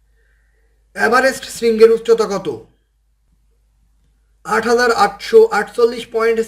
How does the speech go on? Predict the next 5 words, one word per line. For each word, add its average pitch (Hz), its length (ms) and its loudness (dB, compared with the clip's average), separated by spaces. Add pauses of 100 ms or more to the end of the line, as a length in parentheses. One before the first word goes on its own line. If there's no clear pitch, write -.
ছিয়াশি 226 440 -4
মিটার। 190 360 0 (2000)
পৃথিবী 247 360 -10
থেকে 180 360 -4
সূর্যের 226 420 0